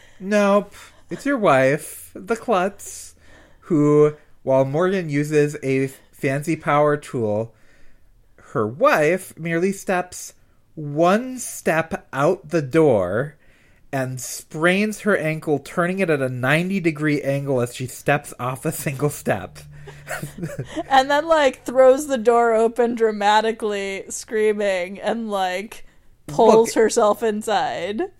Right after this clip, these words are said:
Speaker 1: it was a ninety degree angle. That frickin' hurt
Speaker 2: I
Speaker 1: for
Speaker 2: believe
Speaker 1: days.
Speaker 2: that it hurt.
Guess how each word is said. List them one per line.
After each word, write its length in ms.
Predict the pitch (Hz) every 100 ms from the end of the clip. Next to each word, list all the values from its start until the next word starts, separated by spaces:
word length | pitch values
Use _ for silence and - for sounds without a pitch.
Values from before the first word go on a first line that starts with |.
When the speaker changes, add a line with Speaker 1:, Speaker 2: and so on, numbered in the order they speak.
| -
Speaker 1:
it 180 | 180 185
was 200 | 180 170
a 100 | 139
ninety 400 | 127 131 139 135
degree 360 | 127 120 123
angle. 420 | 120 123 123 117 104
That 420 | 120 127 139 -
frickin' 540 | - - 139 - 110
hurt 360 | 107 135 104 -
Speaker 2:
I 180 | 254 277
Speaker 1:
for 160 | 269 117
Speaker 2:
believe 760 | 269 269 330 302 269 294 294
Speaker 1:
days. 80 | 254
Speaker 2:
that 140 | 233 214
it 160 | 202
hurt. 400 | - 214 - -